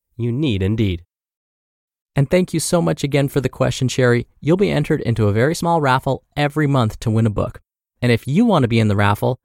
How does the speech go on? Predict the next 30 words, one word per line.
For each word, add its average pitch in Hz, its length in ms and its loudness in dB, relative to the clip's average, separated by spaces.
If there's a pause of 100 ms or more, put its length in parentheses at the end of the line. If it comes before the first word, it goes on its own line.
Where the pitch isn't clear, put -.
(160)
send 139 320 0
me 139 80 2
a 123 80 2
question. 98 540 -4 (260)
You 135 140 -4
can - 260 -4
email 180 400 4
one 110 260 2
to 107 300 0
health 175 400 0 (140)
at 113 180 -4
old 175 280 0
podcast 147 600 -2 (280)
dot 120 260 0
com, 107 340 -4 (280)
or 202 280 0 (280)
you 120 100 -10
can 131 160 -6
send 117 300 0
in 107 100 0
an 101 140 -2
audio 226 340 2
question 202 500 -4 (280)
through 123 280 0 (100)
old 175 340 2
podcast 185 680 -2 (180)
dot 156 320 0
com 160 420 -2 (160)
slash 127 480 -2
ask. 104 420 -6